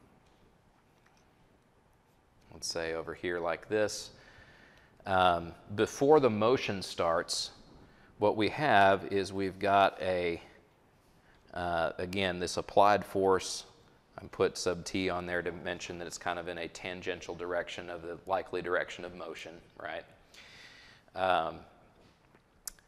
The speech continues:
we are probably going to have some sort of a normal force that's being applied here, at least if this is in a normal gravitational field. Uh, this looks like that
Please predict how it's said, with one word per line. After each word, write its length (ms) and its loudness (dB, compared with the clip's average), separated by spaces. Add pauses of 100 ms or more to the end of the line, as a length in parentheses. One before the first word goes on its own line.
(600)
we 240 4
are 80 8
probably 520 8
going 320 0
to 120 -2
have 500 2
some 220 -4
sort 240 2
of 80 0
a 80 -2
normal 360 2
force 360 0
that's 140 -12
being 220 -6
applied 400 2
here, 280 0
at 80 0
least 240 -6
if 140 -6
this 160 -6
is 120 -8
in 120 -10
a 80 -8
normal 480 -6 (420)
gravitational 760 -2
field. 500 -2 (200)
Uh, 280 -4 (120)
this 240 -10
looks 220 -6
like 280 2
that 400 0